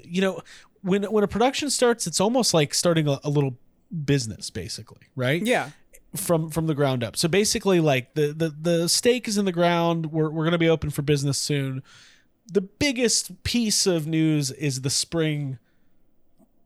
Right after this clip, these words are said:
Speaker 1: uh, shooting date, because we know that Sony, just like all the movie studios do, the Sony, um,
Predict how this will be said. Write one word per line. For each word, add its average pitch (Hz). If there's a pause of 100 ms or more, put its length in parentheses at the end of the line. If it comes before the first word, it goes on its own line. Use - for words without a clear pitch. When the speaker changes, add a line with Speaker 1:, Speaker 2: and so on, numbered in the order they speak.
(180)
Speaker 1:
uh, 123
shooting 147
date, 101
because 123
we 139
know 131
that 127 (600)
Sony, 180 (360)
just 202
like 208
all 196
the 190
movie 190
studios 180
do, 180
the 170
Sony, 175
um, 156